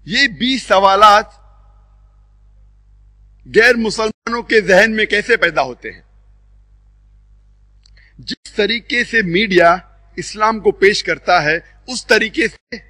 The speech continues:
ये सवालात उसके जहन में पैदा होते हैं। आज इंटरनेशनल न्यूज़पेपर,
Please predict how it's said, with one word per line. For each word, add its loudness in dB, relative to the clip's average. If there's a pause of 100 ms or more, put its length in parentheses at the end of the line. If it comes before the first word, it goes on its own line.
(280)
ये 0
सवालात 2
उसके -4
जहन -2
में -4
पैदा -2
होते -4
हैं। -14 (1600)
आज 0 (920)
इंटरनेशनल -2
न्यूज़पेपर, -6